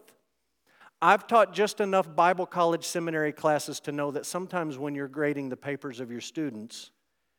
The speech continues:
you feel like you're playing balderdash with these terms. And you read somebody's paper and you say, "Nope, that is not what that word means. That is incorrect, but it's a good guess, and I want to give you some points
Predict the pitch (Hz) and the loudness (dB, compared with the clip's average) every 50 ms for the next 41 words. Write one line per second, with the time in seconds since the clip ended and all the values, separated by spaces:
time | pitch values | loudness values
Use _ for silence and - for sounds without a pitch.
0 | _ _ 143 147 147 - - 170 165 165 151 139 - 156 135 - 156 151 135 131 | _ _ -10 -8 -6 -2 0 2 4 4 4 4 2 -4 -4 0 0 0 0 0
1 | 131 123 131 135 131 127 127 127 104 123 110 101 95 - - 139 123 - - 123 | 0 0 0 0 0 0 -4 -4 -4 -2 -2 -2 -4 -8 -10 -10 -8 -6 -6 -6
2 | 113 - - - 139 120 107 95 92 95 - - - - _ _ _ _ _ _ | -6 -6 -4 -4 -4 -4 -4 -8 -12 -14 -16 -16 -16 -16 _ _ _ _ _ _
3 | _ _ _ _ _ _ _ _ - 170 151 156 170 175 170 175 190 196 175 - | _ _ _ _ _ _ _ _ -2 0 2 4 4 4 6 6 6 4 4 2
4 | - 196 180 180 175 170 170 156 - 185 175 160 165 160 151 156 143 - - 139 | 0 4 6 6 4 4 2 2 4 4 4 4 2 0 -2 -2 -2 0 0 0
5 | 127 131 139 151 190 190 - - 139 143 147 143 139 123 120 139 139 151 165 - | 2 4 4 4 4 2 0 2 2 2 4 2 -2 -2 0 0 2 2 0 0
6 | 160 147 147 147 - 147 143 147 147 160 151 156 160 151 143 160 160 165 180 180 | -2 -4 -4 -2 0 0 0 0 0 0 0 0 0 0 -2 -4 -2 -2 -2 -2
7 | 185 175 139 135 143 143 147 143 139 135 120 143 160 165 190 202 - - 180 170 | -4 -4 -2 0 2 2 2 2 -2 -4 -4 -2 -2 -2 -4 -4 0 2 6 8
8 | 180 208 220 - 170 175 175 160 170 - 185 160 143 180 214 254 208 - - 226 | 8 8 6 4 0 -2 0 0 0 -2 -4 -2 2 2 2 2 2 4 6 8
9 | 240 254 208 - - 185 165 165 170 185 196 202 202 202 180 214 202 226 208 - | 8 8 6 6 4 2 2 4 4 2 4 2 2 2 2 0 0 0 -2 -2
10 | - 196 175 - - 180 175 151 123 113 - - - - | -2 -4 -2 -2 0 2 2 2 0 -4 -8 -12 -14 -14